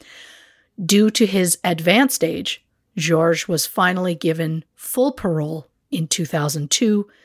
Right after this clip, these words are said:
It is unknown where he went after that. Jean-Paul Fournel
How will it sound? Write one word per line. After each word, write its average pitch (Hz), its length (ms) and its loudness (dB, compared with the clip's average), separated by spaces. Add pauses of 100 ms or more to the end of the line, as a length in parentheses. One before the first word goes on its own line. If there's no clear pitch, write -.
(600)
It 190 140 2
is 170 160 2
unknown 156 540 -6 (400)
where 165 240 2
he 190 180 -6
went - 420 -4 (220)
after - 320 0
that. - 260 -4 (1120)
Jean-Paul 185 720 2
Fournel 175 640 0